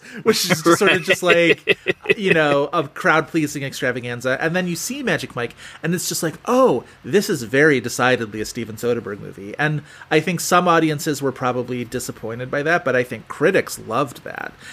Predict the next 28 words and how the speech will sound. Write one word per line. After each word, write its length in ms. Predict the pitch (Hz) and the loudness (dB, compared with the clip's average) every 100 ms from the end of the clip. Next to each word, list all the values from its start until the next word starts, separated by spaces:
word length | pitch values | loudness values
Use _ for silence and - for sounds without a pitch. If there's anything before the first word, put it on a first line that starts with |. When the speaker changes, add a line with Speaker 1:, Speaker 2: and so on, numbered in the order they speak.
| - | -2
Speaker 1:
And 140 | 156 175 | 2 4
the 40 | |
movie 260 | 180 190 - | 6 6 4
Speaker 2:
Mm-hmm. 80 | 208 | 4
Speaker 1:
still 120 | 196 | 4
made 180 | 160 143 | 4 2
a 40 | |
ton 220 | 131 143 127 | 0 -6 -8
of 140 | 110 | -6
money. 280 | 143 120 101 | -8 -8 -8
So 180 | - 160 | 0 2
all 100 | 254 | 2
of 80 | |
a 40 | 214 | 2
sudden, 440 | - 233 131 113 - - - | 0 0 0 -8 -14 -20 -2
you 120 | 160 | 0
have 280 | 135 147 131 | 2 2 2
this 260 | 131 - | -2 -2
movie, 440 | 151 196 151 127 135 - - | 0 0 2 0 -2 -8 -14
Steven 360 | - 139 170 | -6 -4 -2
Soderbergh 360 | 190 190 180 165 | 2 2 2 2
directed 320 | 135 120 120 | 2 2 0
it. 120 | 120 | -2
Obviously, 360 | 120 151 165 156 | 0 0 0 -4
Steven 300 | - 135 135 | -4 -6 -4
Soderbergh's 500 | 135 127 123 120 - | -2 -2 0 -2 -2
a 260 | 113 113 107 - - - - - - - | -2 -2 -2 -8 -20 -20 -20 -20 -20 -2
Oscar-winning 840 | 135 202 - 196 156 143 135 127 | 2 2 4 4 4 2 0 -4